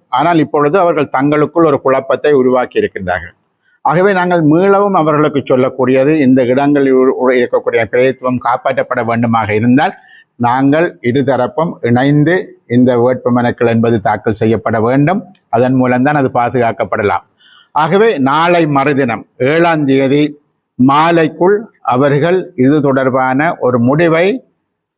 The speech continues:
உத்தியோகபூர்வமாக எங்களுக்கு அறிவிக்க வேண்டும் என நாங்கள் விரும்புகின்றோம். இந்த விடயத்தை பத்திரிகை ஊடகங்கள் ஊடாக மாத்திரமல்ல, நேரடியாக இந்த கூட்டம் முடிந்தவுடன் நாங்கள் அவர்களுக்கு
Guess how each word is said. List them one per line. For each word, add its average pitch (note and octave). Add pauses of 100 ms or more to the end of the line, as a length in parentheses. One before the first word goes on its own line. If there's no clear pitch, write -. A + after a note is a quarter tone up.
(640)
உத்தியோகபூர்வமாக D3+ (260)
எங்களுக்கு C#3+
அறிவிக்க D3
வேண்டும் B2+
என B2
நாங்கள் B2
விரும்புகின்றோம். B2 (520)
இந்த C#3
விடயத்தை E3+ (160)
பத்திரிகை D#3 (180)
ஊடகங்கள் E3
ஊடாக C#3+ (140)
மாத்திரமல்ல, C#3 (120)
நேரடியாக C3
இந்த B2+
கூட்டம் C3
முடிந்தவுடன் C3
நாங்கள் B2+
அவர்களுக்கு A#2